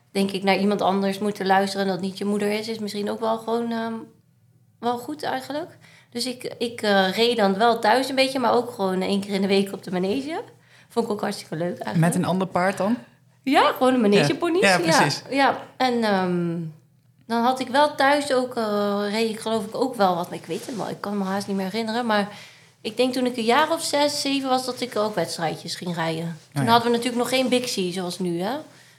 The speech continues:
Speaker 1: Dus dat is nu wel heel mooi, dat je natuurlijk soort op nog jongere leeftijd al, eh,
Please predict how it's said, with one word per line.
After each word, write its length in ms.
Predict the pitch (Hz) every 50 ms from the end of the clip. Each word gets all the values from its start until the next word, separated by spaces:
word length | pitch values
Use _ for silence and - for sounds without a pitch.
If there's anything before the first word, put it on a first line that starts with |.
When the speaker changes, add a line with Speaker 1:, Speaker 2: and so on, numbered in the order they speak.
| _ _ _ _ _ _
Speaker 1:
Dus 100 | _ -
dat 140 | 208 220
is 60 | 214 -
nu 180 | 233 240 240
wel 120 | 233 214 202
heel 160 | 220 240 233
mooi, 260 | 233 240 247 226 202
dat 120 | 196 208
je 60 | 202 233
natuurlijk 260 | 202 - 214 202 - 233
soort 180 | 226 226 233
op 80 | 226 226
nog 200 | 226 240 233 233
jongere 380 | - 220 214 220 208 208 214
leeftijd 480 | 208 220 226 226 226 226 214 208 208 -
al, 420 | 202 202 208 208 208 208 196 175 - - - - _ _ _ _ _ _ -
eh, 100 | 196